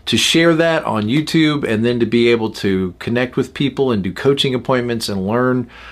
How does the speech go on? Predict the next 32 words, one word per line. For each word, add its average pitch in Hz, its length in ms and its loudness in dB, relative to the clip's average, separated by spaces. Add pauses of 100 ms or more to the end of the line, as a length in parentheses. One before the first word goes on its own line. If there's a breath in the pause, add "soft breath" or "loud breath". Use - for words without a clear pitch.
(220 loud breath)
by, 104 200 0
you 123 80 -2
know, 120 100 2
when 113 100 2
you 101 120 -2
talk 120 280 0
to 104 420 2 (1300)
a 95 120 -6
nine, 113 460 0
and 98 100 2
then 101 80 0
you 104 80 -2
talk 107 200 -2
to - 80 0
another 123 240 2
nine, 117 380 0
you 101 60 -2
talk 104 200 -2
to 110 60 -2
another 120 300 2
nine, 117 300 0
and 104 100 -2
you 95 80 0
have 110 100 -2
all 113 100 0
these 120 140 4
conversations 127 720 0
with, 117 160 0 (140)
with 104 160 -2
all 117 160 4
these 117 240 0
types, 180 500 0